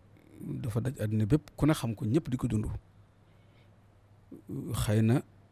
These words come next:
ñëpp a koy dund, waaye nag te ñëpp la metti, waaye nag ñu ngi gën a masawu bu baax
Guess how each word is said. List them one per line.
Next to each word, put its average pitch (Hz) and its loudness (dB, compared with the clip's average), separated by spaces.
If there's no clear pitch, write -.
ñëpp 135 4
a 135 2
koy 120 2
dund, 113 0
waaye 113 2
nag 135 2
te - -6
ñëpp 156 4
la 123 0
metti, 117 -2
waaye 110 2
nag 110 2
ñu 107 2
ngi 120 2
gën 143 8
a 120 2
masawu 120 -2
bu 117 -2
baax - 2